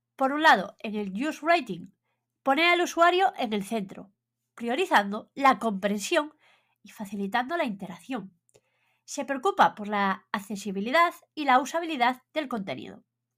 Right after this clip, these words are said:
Mientras que el copywriting se centra en persuadir al usuario y crear una conexión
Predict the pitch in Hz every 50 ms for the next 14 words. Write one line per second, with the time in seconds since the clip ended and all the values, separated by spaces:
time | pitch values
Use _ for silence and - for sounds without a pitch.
0 | _ _ _ _ _ _ _ _ - 277 339 392 381 302 285 302 330 311 - -
1 | - - 330 320 - 392 339 370 381 370 320 262 - 247 247 269 - _ _ _
2 | _ _ - - - 226 226 214 - 302 339 311 262 233 247 302 - _ _ _
3 | - 269 262 233 214 247 196 - 226 226 269 277 240 190 - _ - 277 339 370
4 | 320 - 302 247 214 202 202 233 269 - _ _ _ _ _ _ _ - 294 269
5 | - 269 254 247 226 233 262 - _ _ - 339 349 349 277 - 226 208 202 196
6 | 196 - 196 208 220 233 240